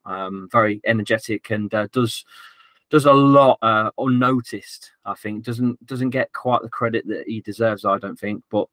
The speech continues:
you know, time will tell with K D H. Harvey Barnes goes left. Um, I reckon it's gonna be Marco Brighton or Perez, 'cause old Brighton started for Leicester last time against you guys. And, uh, although I don't think he's, um, the greatest anymore, he still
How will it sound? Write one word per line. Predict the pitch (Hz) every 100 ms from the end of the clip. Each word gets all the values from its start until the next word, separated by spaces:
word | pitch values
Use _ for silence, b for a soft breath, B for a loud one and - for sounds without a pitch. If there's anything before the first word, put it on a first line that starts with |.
| -
you | 117
know, | 110 110 113 -
time | 123 120
will | 107
tell | - 110
with | 107 -
K | 104
D | 98 95
H. | 104 - - B B B B
Harvey | 131 113
Barnes | 123 120 117
goes | 120 107
left. | 117 110 - - - -
Um, | 113
I | 120 135
reckon | 131 123 - 113 113
it's | 113 104
gonna | 127 117
be | 113
Marco | 113 127 123 113
Brighton | - 120 87 104 104 -
or | 127 117 104 -
Perez, | 104 110 104 98 - B B
'cause | 117
old | 123 120
Brighton | 127 123 117
started | - 120 117 117
for | - 113
Leicester | 113 - 120 110
last | 117 - -
time | - 101 104
against | 107 104 104
you | 104
guys. | 101 101 101 -
And, | 104 104 101
uh, | 113 107 - B B B B
although | 117 117 127 120 113
I | 117
don't | 127 123
think | 123 117
he's, | - 110 -
um, | 110 107 107
the | 113
greatest | 107 117 117 101 -
anymore, | 98 95 101 107 -
he | 107
still | - - 131 120